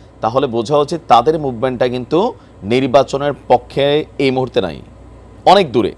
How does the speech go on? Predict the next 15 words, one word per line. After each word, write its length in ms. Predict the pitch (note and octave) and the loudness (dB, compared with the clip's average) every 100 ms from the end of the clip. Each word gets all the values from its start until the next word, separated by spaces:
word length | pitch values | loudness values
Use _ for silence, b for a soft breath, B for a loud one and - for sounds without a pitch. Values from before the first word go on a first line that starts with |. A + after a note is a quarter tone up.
| - | -4
এমনকি 220 | D3 G#3 | -2 0
এটা 80 | A#3+ | 0
তাদের 240 | A#3 G3 | 0 -2
কথোপকথনের 760 | - B2+ - D3+ C#3 E3 D3+ C#3+ | 0 -2 -2 -8 -4 -4 -4 -4
মধ্যে 220 | B2 E3 | -4 -2
চলে 240 | A#3+ A#3+ | 4 6
আসছে 320 | C3 - - - b b | 6 2 -14 -14 b b
খুবই 200 | - F3 G3 G2+ | -2 -2 -4 -6
বজ্র 340 | G2 C#3 C#3+ F3 | 2 2 2 4
ভাষায়। 360 | D3 D3+ G#2+ - - b b b b b b - | 4 4 0 -2 -20 b b b b b b 2
কেন্দ্রীয় 320 | F3 G3+ A#3+ | 2 4 2
সমন্বয়ক 380 | B3 A#3 A#3 A#3 - | 4 2 0 -2 4
তারিকুল 360 | E3 F#3 A3 C4+ | 6 6 2 -4
ইসলাম 240 | - F3+ | 0 2
বলছে, 440 | A#2+ A2+ - D#2+ | 2 0 -8 -12